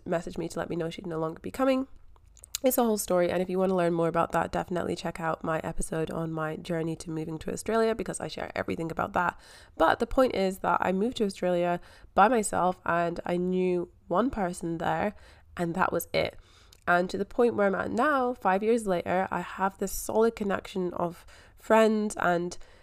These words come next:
I <laughs> am just so blessed to be surrounded by such incredible people. But it didn't happen by accident. It happened because I intended for it to be so. And so, yes, part of having new friends in your life and manifesting friends is the actions that you will take to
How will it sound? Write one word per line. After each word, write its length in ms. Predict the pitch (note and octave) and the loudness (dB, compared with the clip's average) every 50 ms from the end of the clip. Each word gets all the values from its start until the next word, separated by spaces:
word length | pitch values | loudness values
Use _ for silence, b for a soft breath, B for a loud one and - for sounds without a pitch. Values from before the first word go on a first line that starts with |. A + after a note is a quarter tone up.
| b b b b b b b _ _ _ - | b b b b b b b _ _ _ 0
I 200 | F#3 G#3 G#3+ A3+ | 2 4 4 6
<laughs> 240 | A#3+ B3 A#3+ A3 - | 6 6 6 6 6
am 600 | G3+ F#3+ G3 G3 G3 G3 G3+ A3 F#3+ G3 G3 G3+ - | 6 8 8 8 8 8 8 6 4 2 0 -2 2
just 440 | - A#3 A#3+ A#3 - - - - A#3 - - - - - - - - - - - - - - | 4 4 4 4 2 -4 -6 -6 -8 -8 -8 -14 -20 -20 -20 -20 -20 -20 -20 -16 -16 -10 -2
so 240 | - - - A3+ A#3+ | 2 4 6 6 6
blessed 400 | A#3 G3+ F3+ F#3 F3+ F#3 F#3 - | 6 6 6 4 4 4 2 -2
to 60 | - | -2
be 100 | - F3+ | -2 -2
surrounded 400 | F3 - E3+ F3 E3+ E3 E3+ F3 | -2 -2 -2 0 0 0 0 0
by 100 | F3 E3+ | -2 -2
such 320 | E3+ - - - - - - | -2 0 -2 -2 -2 -2 -6
incredible 420 | F3+ - - E3 E3+ E3+ - - | -6 -4 -4 -4 -4 -4 -4 -6
people. 500 | - - - E4 F4 - F#3+ F3+ F#3+ G3 B B B B B - | -4 0 0 0 2 2 2 2 0 0 B B B B B -4
But 100 | - A#3 | -4 -2
it 60 | A3+ | 0
didn't 180 | C4+ D#4+ F4+ E4 | 2 2 2 2
happen 340 | - B3+ C4 B3+ - A3+ | 2 2 2 2 0 2
by 100 | G#3 G3+ | 2 2
accident. 560 | G3+ - - - - - - G3 F#3 - - - | 2 4 2 2 0 -2 -6 -6 -4 -6 -4 -6
It 140 | - - - | -6 -6 -6
happened 320 | G3+ A#3 - - D4+ C#4+ | -6 -4 -4 -2 -2 -2
because 240 | C4 A#3 - G3+ - | -2 -2 -2 -4 -2
I 60 | F3+ | -2
intended 500 | F3+ F3+ F3+ - - F3 F#3+ F3+ E3+ - | -2 -2 -2 -2 -2 -2 -2 -2 -4 -4
for 140 | - - E3+ | -4 -2 -2
it 100 | - - | -2 -2
to 60 | - F3+ | -6 -6
be 140 | - F3 | -6 -6
so. 300 | E3 - - - - F#3 - - B B B B B B B B B B | -6 -4 -4 -4 -4 -6 -8 -16 B B B B B B B B B B
And 180 | - G3+ G3+ - | -2 -2 0 0
so, 400 | - A#3 A3 A3 A3+ A3+ G#3+ - - B B B B B B - | 2 2 4 4 4 2 0 -2 -8 B B B B B B -2
yes, 400 | G3 A#3+ B3 C4+ D#4+ D#4+ - - | 2 4 4 4 4 0 -2 -6
part 320 | - - - A3 - - | -2 0 2 2 2 4
of 280 | - G3 G3 F#3+ - - - - - - | 2 2 0 0 -6 -14 -20 -18 -18 -14
having 360 | - - - A3 A3+ A#3 A3 | -8 0 2 4 4 4 4
new 140 | G3+ F#3+ F3+ | 2 2 0
friends 260 | - - F3 F3 - | 0 0 -2 0 -2
in 60 | - | -2
your 100 | F#3 E3+ | -2 -2
life 200 | E3+ E3+ E3+ F3 | 0 0 -2 -2
and 140 | - F3+ F3 | -2 -2 0
manifesting 580 | F3+ F3+ F#3 G3+ G3+ - F#3 F3+ - - F3+ F3+ | 0 0 0 0 0 -2 -4 -6 -4 -6 -6 -6
friends 300 | - - E3+ E3+ E3+ - - | -4 -4 -4 -4 -4 -4 -4
is 120 | C4+ C#4 | -4 -2
the 160 | - C4+ B3 - | -2 -2 2 4
actions 460 | G3+ G#3+ G#3+ G#3+ - - G3+ G3 - | 4 4 4 0 -2 -4 -4 -2 -2
that 100 | - - | -4 -4
you 120 | - F3+ | -2 -2
will 100 | F3+ F#3 | -2 -4
take 300 | - - F#3 F#3 - - | -2 0 0 0 0 -2
to 420 | - - - F#3+ F3+ F3 F3 F3 | -6 -6 -4 -4 -2 -2 -2 -2